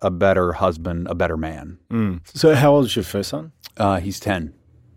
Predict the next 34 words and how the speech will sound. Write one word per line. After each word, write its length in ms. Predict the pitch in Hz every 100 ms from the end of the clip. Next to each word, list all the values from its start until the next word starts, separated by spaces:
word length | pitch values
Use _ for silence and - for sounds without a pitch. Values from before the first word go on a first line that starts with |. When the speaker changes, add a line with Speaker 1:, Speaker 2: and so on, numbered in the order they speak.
| _
Speaker 2:
Oh, 160 | 110 104
nice. 200 | 104 95
Speaker 1:
Yeah, 240 | 101 82 80
so 140 | -
it's 100 | 104
good 220 | - 135 101
'cause 160 | 107
there's 180 | 117 110
zero 340 | 98 117 123
competition 520 | 107 110 92 - 95 92
between 300 | - 92 82
them 140 | 78
'cause 200 | - 80
he's 160 | 90 85
like, 100 | 82
Speaker 2:
Yeah. 140 | 76
Speaker 1:
he's 140 | 113 113
like 160 | -
proper 240 | 120 104 87
big 180 | 87
brother. 320 | 82 80 78 82 - -
Speaker 2:
Yeah, 140 | 87
yeah, 200 | 85 87
nice. 380 | 82 90 85 - - - - - _ - -
Speaker 1:
And 80 |
he 60 | 120
loves, 260 | 113 95 -
he 60 |
loves 240 | 104 104 92
being 200 | 95 90
a 40 |
big 160 | 85 80
brother 280 | 85 82
now. 240 | 80 76